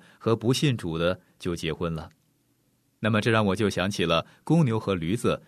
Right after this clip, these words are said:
一块儿耕地的事了。好，《申命记》的二十二章十一节记载摩西说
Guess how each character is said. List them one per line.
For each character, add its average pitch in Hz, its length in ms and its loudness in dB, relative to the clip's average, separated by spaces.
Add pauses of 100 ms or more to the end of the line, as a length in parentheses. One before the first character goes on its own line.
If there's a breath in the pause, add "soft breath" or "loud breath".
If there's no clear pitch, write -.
(140)
一 95 120 -2
块 92 180 0
儿 85 140 2
耕 113 280 -2
地 104 120 -2
的 - 120 -8
事 - 160 -10
了。 - 240 -12 (1600)
好， - 180 -6 (380 soft breath)
《申 202 240 6
命 196 180 8
记》 147 120 2
的 135 100 4
二 151 100 6
十 143 120 2
二 127 180 6
章 127 160 2
十 110 160 -2
一 135 140 0
节 87 280 0
记 107 160 0
载 90 140 0
摩 76 160 -4
西 85 160 -6
说 78 340 -4